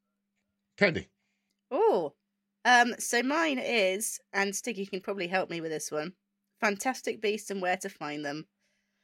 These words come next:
Speaker 2: So Fantastic Beasts and Where to Find Them is a spin-off of the Harry Potter series in the Greater Wizarding World set in the nineteen twenties.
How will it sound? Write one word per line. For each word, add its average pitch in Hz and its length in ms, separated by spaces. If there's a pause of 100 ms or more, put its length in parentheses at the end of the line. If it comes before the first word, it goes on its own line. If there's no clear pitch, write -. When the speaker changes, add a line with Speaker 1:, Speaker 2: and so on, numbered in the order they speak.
(640)
Speaker 2:
So 339 220
Fantastic 330 480
Beasts 269 320
and 196 100
Where 196 120
to 190 100
Find 180 320
Them 185 300
is 214 240
a 190 80
spin-off 269 420
of 202 60
the 220 80
Harry 202 300
Potter 190 340
series 185 640
in 180 180
the 180 80
Greater 190 300
Wizarding 185 440
World 185 220
set - 300
in 214 80
the 208 60
nineteen 226 440
twenties. 269 580